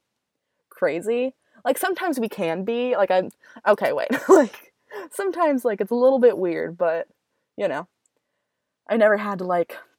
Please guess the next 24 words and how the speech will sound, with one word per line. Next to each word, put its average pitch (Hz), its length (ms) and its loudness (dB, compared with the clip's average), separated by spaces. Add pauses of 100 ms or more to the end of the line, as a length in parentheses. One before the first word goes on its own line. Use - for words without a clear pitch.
fist 185 240 -2
fight 165 280 0
someone 165 340 -6
over 160 140 -4
gravy 160 520 -2 (140)
or 78 120 -10
anything, - 420 -12
but, - 200 -14 (540)
you 170 100 -10
know. - 160 -14 (640)
Okay, 185 340 -4
<laughs> - 60 -2
I'm 294 120 6
gonna 349 120 6
go 427 80 12
ahead 359 140 8
and 233 80 6
wrap 175 140 4
this 196 160 -4
up, - 120 -2
'cause 202 120 -4
I've 202 100 6
been 220 120 2
saying, 175 340 0